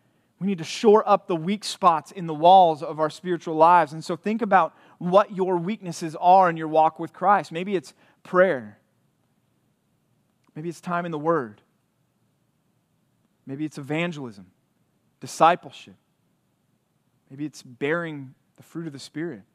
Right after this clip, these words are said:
Love, joy, peace, patience, kindness, goodness, faithfulness. You,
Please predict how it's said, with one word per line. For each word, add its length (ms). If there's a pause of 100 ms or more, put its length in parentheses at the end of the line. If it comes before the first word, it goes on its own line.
(640)
Love, 280
joy, 280
peace, 320
patience, 460
kindness, 440
goodness, 360
faithfulness. 520
You, 120